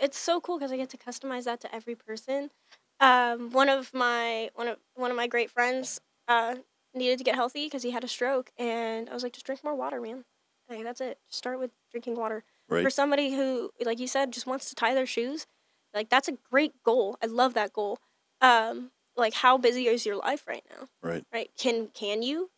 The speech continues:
Speaker 1: uh, adopt going to the gym? Can you, uh, adopt a healthier lifestyle, like, as far as eating goes? Um, if not, then how about let's try and get a little bit more sleep,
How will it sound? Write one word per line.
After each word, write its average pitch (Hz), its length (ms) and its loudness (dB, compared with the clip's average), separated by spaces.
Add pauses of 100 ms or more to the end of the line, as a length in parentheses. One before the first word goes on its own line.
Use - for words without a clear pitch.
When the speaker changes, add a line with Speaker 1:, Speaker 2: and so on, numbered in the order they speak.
Speaker 1:
uh, - 220 2 (220)
adopt 320 400 2
going 330 180 0
to 349 60 -4
the 339 80 -6
gym? 330 380 -4 (220)
Can 233 360 0
you, 349 480 -2 (180)
uh, 302 220 4
adopt 302 380 2
a 294 220 -4
healthier 294 360 -4
lifestyle, 330 800 0
like, 269 220 0
as 208 100 -4
far 254 120 0
as 247 160 -2
eating 339 340 -2
goes? 427 360 2 (480)
Um, 233 460 6 (180)
if 269 200 4
not, 285 320 0
then 240 280 -2
how 262 160 0
about 311 280 0
let's 277 160 -6
try - 220 -10
and 359 80 -4
get 349 60 -8
a 349 40 -6
little 339 160 -6
bit 320 40 -8
more 320 100 -4
sleep, - 320 -8